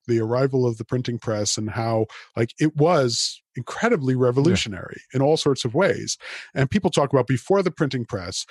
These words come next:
Speaker 1: and they talk about after the printing press, and, you know, all of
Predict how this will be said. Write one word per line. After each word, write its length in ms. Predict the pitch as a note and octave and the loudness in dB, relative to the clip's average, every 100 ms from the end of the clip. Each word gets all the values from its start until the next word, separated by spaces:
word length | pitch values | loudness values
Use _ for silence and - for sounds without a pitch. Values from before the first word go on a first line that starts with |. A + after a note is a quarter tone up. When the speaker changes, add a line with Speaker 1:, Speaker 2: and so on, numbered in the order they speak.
| - - | -12 -2
Speaker 1:
and 100 | B2 | 0
they 40 | |
talk 160 | E3+ D#3 | 2 4
about 160 | C#3 | 4
after 340 | A#2+ E3 - B2+ | 4 2 2 -2
the 120 | A2 | -2
printing 360 | - G#2+ G2+ | -4 -6 -8
press, 480 | F#2+ G#2+ - A2+ - - - A#2 | -10 -10 -8 -8 -8 -10 -20 -6
and, 460 | A#2 A#2+ A#2 A2+ - | 0 2 0 -2 -2
you 60 | B2 | 0
know, 120 | G#2 | 0
all 280 | G2+ B2+ | 2 4
of 120 | C3+ | 4